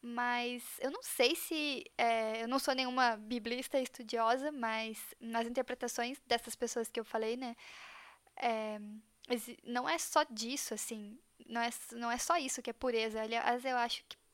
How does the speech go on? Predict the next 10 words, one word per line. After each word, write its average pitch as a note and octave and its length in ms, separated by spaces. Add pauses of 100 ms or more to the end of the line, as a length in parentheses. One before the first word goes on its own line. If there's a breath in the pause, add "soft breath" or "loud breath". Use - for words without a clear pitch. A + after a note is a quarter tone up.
(880)
que - 100
pureza A#3 680
ou, G#3+ 400 (720 loud breath)
é, G#3+ 580 (160)
santidade A#3 840 (600)
<laughs> - 580
é A#3+ 120
uma C4 320
palavra B3 480
muito C4 600